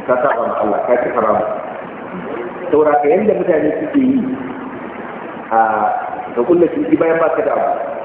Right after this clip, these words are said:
Hmm? Wannan bai da, wannan haramun ne. Sai dai ka ce, "Ba ni da shi a kantina, amma in kana so,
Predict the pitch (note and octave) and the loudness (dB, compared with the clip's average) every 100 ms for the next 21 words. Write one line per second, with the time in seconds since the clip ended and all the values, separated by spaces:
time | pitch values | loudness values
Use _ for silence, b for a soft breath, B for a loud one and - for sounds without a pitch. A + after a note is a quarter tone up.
0 | - - - - - - - G#2+ A2 - | -10 -12 -12 -12 -12 -12 -2 0 0 -2
1 | - - - - D3+ D3+ C3+ B2+ A#2+ A#2+ | -10 -12 -12 -2 0 2 2 4 4 4
2 | C3+ C3 C3+ - B2 B2+ A#2 G2+ F#2 - | 4 4 2 0 2 2 2 -2 -4 -8
3 | - - - - - C3 C#3+ D#3 C#3+ F3 | -10 -10 -12 -12 -4 2 4 2 2 6
4 | D#3+ - - - - - - - - - | 4 4 -4 -4 -8 -10 -12 -12 -12 -12
5 | - - - - D#3 D#3 D3+ - - - | -12 -12 -12 -2 0 2 0 2 2 2
6 | A#2+ A2+ C#3 B2 - - A2 A#2 C#3+ D#3 | 0 0 2 2 0 -4 -2 2 2 2
7 | E3+ D3+ C3+ F#3+ | 2 2 4 4